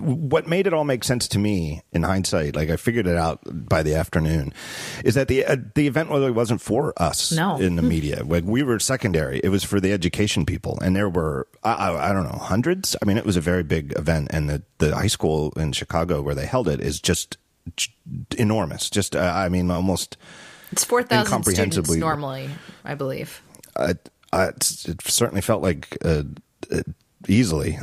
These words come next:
Speaker 1: Um, <laughs> and there were so hundreds and hundreds of people from, uh, the education, you know, teachers and people who manage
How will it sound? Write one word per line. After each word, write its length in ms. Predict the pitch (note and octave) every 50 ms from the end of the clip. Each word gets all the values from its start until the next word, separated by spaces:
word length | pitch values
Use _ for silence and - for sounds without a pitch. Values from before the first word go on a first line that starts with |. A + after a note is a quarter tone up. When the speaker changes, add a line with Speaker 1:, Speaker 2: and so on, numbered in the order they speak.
| -
Speaker 1:
Um, 480 | - G2+ F#2 E2+ D#2 C#2+ - C#4 - - - G3+ - - _ _ _ _
<laughs> 360 | _ _ - - - - -
and 160 | B2 B2 A#2+ A#2+
there 140 | C3+ C3+ C3+
were 80 | B2+
so 500 | A2 - - - - - E3+ F3 E3+ D#3
hundreds 500 | - - - C3+ F3 F#3 F#3 D3+ C3 G2
and 120 | G#2+ G2 F#2
hundreds 400 | A2 B2 B2 G#2+ F#2+ D#2+ - -
of 200 | - F2+ F2 -
people 440 | - - F#2+ - - E2+ E2 D#2 D2
from, 520 | - - - F2 D#2+ D#2 D2+ D2 C#2+ C2+ - _ -
uh, 100 | F2 E2+ D#2
the 160 | F2 F2 F2+
education, 560 | E2+ D#2 E2+ - - F#2 F#2 - - E2+ D#2
you 60 | D#2+ D#2+
know, 80 | C#2+ -
teachers 540 | - - A2 - - F#2 E2+ D#2+ D2+ -
and 420 | - - E2 D#2 D2+ D2+ C#2+ C2+ - -
people 240 | - F#2+ - - D#2+
who 80 | -
manage 720 | E2+ E2 D#2+ D#2+ E2 E2 E2 D#2+ C#2+ D2+ - - - -